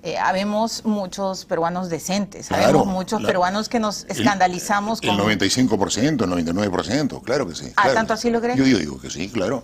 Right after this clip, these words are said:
Speaker 2: claro.
Speaker 1: O sea, ¿cree que
Speaker 2: To-, toda
Speaker 1: esto
Speaker 2: persona, toda persona que se levanta por la mañana para ir a un trabajo decente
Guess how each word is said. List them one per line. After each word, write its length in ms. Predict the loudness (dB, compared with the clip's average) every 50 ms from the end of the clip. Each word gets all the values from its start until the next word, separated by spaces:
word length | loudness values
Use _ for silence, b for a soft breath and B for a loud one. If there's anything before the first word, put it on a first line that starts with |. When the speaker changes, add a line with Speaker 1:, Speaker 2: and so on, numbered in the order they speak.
| -10 -16 -18
Speaker 2:
claro. 300 | -8 -4 -4 -2 -2 -4 -8 -6 -4
Speaker 1:
O 100 | -4 0
sea, 160 | 0 0 0
¿cree 240 | 0 -2 -2 -2 0
que 60 | 2 2
Speaker 2:
To-, 100 | 4 4
toda 160 | 6 6 6
Speaker 1:
esto 60 | 6
Speaker 2:
persona, 340 | 6 6 4 4 2 2 2
toda 140 | 2 2 2
persona 260 | 0 0 0 -2 -2
que 80 | -2 -2
se 120 | -2 -2
levanta 320 | -2 0 0 0 0 0 0
por 100 | 0 -2
la 60 | -4
mañana 420 | -4 -4 -4 -2 -2 -2 -4 -4 -8
para 160 | -8 -6 -2
ir 100 | -2 -2
a 20 |
un 100 | -2 -4
trabajo 320 | -4 -6 -6 -6 -6 -6 -6
decente 500 | -6 -6 -6 -6 -8 -8 -8 -10 -10